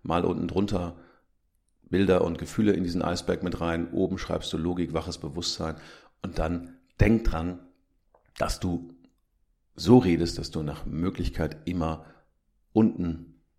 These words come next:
unter der Wasseroberfläche landest, immer da, wo Bilder und Gefühle ausgelöst werden. Und wenn du selber in Bildern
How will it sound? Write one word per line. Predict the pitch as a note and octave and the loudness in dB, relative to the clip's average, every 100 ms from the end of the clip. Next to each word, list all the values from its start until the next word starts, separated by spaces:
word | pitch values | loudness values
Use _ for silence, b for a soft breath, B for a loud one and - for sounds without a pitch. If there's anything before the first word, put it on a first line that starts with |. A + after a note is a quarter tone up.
| _ | _
unter | E2+ D#2 | -8 -6
der | C#2+ | -4
Wasseroberfläche | C#2+ D#2+ C#2+ C2+ C2+ C2 | -6 -4 -6 -6 -10 -12
landest, | - C2+ C#2+ | -12 -14 -12
immer | E2+ D2+ | -10 -8
da, | D2 D#2 | -4 -4
wo | D2+ | -4
Bilder | D2+ D2+ C#2 | -4 -4 -6
und | C2 | -8
Gefühle | - - - | -12 -10 -8
ausgelöst | - - - - - | -8 -10 -14 -16 -16
werden. | - - - B B | -18 -18 -20 B B
Und | B D2+ | B 2
wenn | G2 | 4
du | G2+ F2+ | 4 4
selber | E2+ G2 G2 | 4 6 6
in | D#2+ D#2 | 2 -4
Bildern | F2 F#2+ F2 D#2+ D#2+ | 0 2 2 0 -4